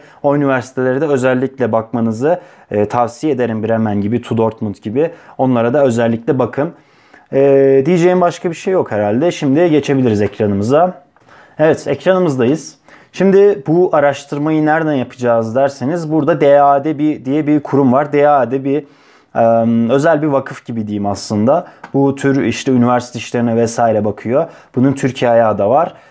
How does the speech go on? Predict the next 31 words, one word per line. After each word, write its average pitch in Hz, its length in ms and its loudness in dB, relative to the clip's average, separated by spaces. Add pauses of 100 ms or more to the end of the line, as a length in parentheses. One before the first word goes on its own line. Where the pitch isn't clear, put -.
(120)
D 147 180 4
A 143 200 2
D'ye 139 160 -2
nasıl 147 260 -8
ulaşabiliriz? 123 580 -2
Study 160 540 0
and 143 320 2
Research 143 540 -2
in 139 140 -2
Germany 123 560 0
yazarak 120 500 -2 (340)
ulaşabiliriz. 143 1000 -2 (280)
İlk 143 180 -2
önce 135 240 2
karşınıza 135 540 -4
böyle 135 240 0
bir 127 60 -6
sayfa 127 380 -2
açılacak. 135 520 -2
Buradan 120 360 0
dil 120 100 0
seçimini 113 440 -4
yapabilirsiniz. 117 920 -2 (360)
İşte - 200 -4
Almanca, 113 480 0
İngilizce 107 600 0
olarak. 107 560 -2 (520)
Şimdi 165 220 0
aşağıya 170 420 0
şöyle 160 280 -2
iniyoruz. 156 600 -2